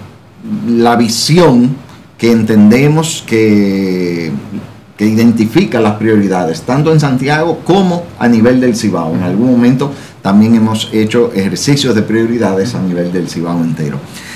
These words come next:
Y eso es importante porque eso, eh, así, cuando compartimos con personas de otros, de otras provincias, dicen, "No, porque usted en Santiago", y es básicamente el reflejo de Compromiso Santiago el que ellos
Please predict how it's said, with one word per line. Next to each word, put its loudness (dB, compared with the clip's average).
Y 4
eso 2
es 2
importante 2
porque -2
eso, 0
eh, -2
así, -4
cuando 0
compartimos 2
con 2
personas 0
de 2
otros, 0
de 2
otras -2
provincias, 0
dicen, 2
"No, 4
porque 2
usted 4
en 6
Santiago", 2
y 0
es 0
básicamente 2
el 2
reflejo -2
de -2
Compromiso 2
Santiago 0
el -2
que -4
ellos -4